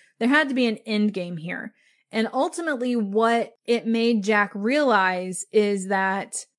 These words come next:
love is really the end-all be-all. And if you don't have love in your life, whether that is a romantic love or a familial love, there's really no point to living.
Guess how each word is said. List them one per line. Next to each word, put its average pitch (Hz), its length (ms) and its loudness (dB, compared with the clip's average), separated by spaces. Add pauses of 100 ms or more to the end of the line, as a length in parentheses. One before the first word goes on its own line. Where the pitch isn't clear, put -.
(100)
love 294 760 4 (160)
is 214 240 2
really 208 920 2 (140)
the 208 260 0
end-all 214 520 4
be-all. 180 640 -6
And 226 180 0
if 208 140 -2
you 214 140 2
don't 254 320 2
have 254 260 2
love 220 240 2
in 214 140 0
your 185 160 -6
life, 180 280 -4
whether 196 280 2
that 190 220 4
is 185 100 -2
a 185 80 -2
romantic 190 600 -2
love 202 320 2
or 190 180 -2
a 180 100 -2
familial 196 640 -4
love, 185 400 0 (200)
there's 226 360 6
really 285 260 6
no 226 240 6
point 208 380 -4
to 202 100 -6
living. 180 460 -6